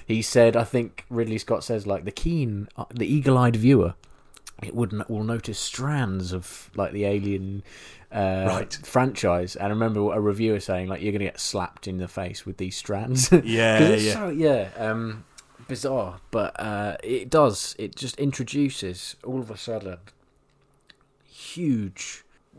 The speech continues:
Speaker 1: almost kind of Gladiator levels of scale,
Speaker 2: Yeah.
Speaker 1: unnecessarily, and, and like you say, and it myth-, mythologizes the, the origin of the alien.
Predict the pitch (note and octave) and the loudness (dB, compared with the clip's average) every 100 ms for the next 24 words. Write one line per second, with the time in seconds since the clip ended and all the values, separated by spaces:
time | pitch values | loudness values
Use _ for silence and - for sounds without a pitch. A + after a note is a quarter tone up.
0 | D#3 E3 D3 C3 - C3+ A2+ - - A#2 | -8 -4 -2 -4 -6 -6 -6 -2 -2 0
1 | A2+ G#2+ G#2+ - G#2 G#2 G2 G2 G2 F#2+ | -2 -6 -6 -6 -4 -4 -4 -8 -8 -6
2 | F#2+ - - - _ _ - - - G#2 | -8 -10 -18 -20 _ _ -6 -4 -4 -6
3 | F2+ F#2 - _ B2 B2 A#2+ - A#2+ B2 | -8 -12 -18 _ 4 6 4 0 -2 0
4 | A2 G2 F2+ F2+ G#2+ G#2 A2+ A#2 A#2 A2+ | 0 0 -4 -4 -6 -2 2 4 2 2
5 | C3 G2 F#2+ F#2+ G2 G#2 - A#2 B2 G#2+ | 0 0 -2 -6 -8 -8 -4 -4 -2 -6
6 | - A#2 G#2 G2 F#2+ F#2 F#2 - F#2+ F2+ | 0 0 0 0 -2 -4 -10 -4 -4 -4
7 | - G2+ G2 F#2+ F2+ F2+ F2+ - G2 G#2+ | -6 -4 -4 -2 -4 -4 -6 -6 -4 -4
8 | A#2+ F2+ | -4 -8